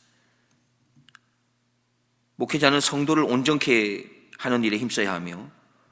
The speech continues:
봉사의 일을 하게 하는 일에 힘써야 하며, 그리스도의 몸을 세우는 일에 힘써야 하는 겁니다. 또한 모든 그리스도인들은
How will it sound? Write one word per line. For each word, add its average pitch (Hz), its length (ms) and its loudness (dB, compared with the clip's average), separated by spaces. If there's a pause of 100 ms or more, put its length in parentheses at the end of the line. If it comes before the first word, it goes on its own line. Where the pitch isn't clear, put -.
(420)
봉사의 123 540 4
일을 117 280 6
하게 147 320 0
하는 120 280 -2
일에 104 420 -2
힘써야 110 380 -2
하며, 92 400 -6 (580)
그리스도의 131 440 4
몸을 110 520 -2
세우는 117 420 -2
일에 90 360 -6 (260)
힘써야 92 640 -6
하는 101 220 -10
겁니다. - 280 -16 (1200)
또한 147 200 6
모든 160 360 4
그리스도인들은 107 840 2